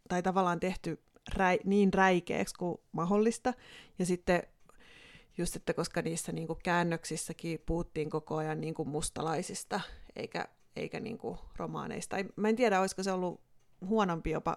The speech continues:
käyttää romaanisanaa, mutta siis tuntui, kaikella tavalla tuntui. Siitä oli jostain syystä pistetty tanssiin salsaa ne, ne tota, romaanit,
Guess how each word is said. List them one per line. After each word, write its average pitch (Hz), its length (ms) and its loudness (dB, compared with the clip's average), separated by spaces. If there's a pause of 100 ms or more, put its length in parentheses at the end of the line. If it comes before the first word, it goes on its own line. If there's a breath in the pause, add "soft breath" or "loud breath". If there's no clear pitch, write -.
käyttää - 580 -4
romaanisanaa, - 680 -4
mutta 190 260 -6
siis 190 180 -6
tuntui, 214 400 0 (460 loud breath)
kaikella 269 300 6
tavalla 190 340 8
tuntui. 175 380 2 (340 loud breath)
Siitä 226 200 6
oli 226 80 12
jostain 220 300 10
syystä 190 260 4
pistetty 190 400 4
tanssiin 190 500 4
salsaa 202 760 4 (180 loud breath)
ne, 240 220 4 (420)
ne 214 200 2
tota, 208 360 2 (680 loud breath)
romaanit, 233 560 6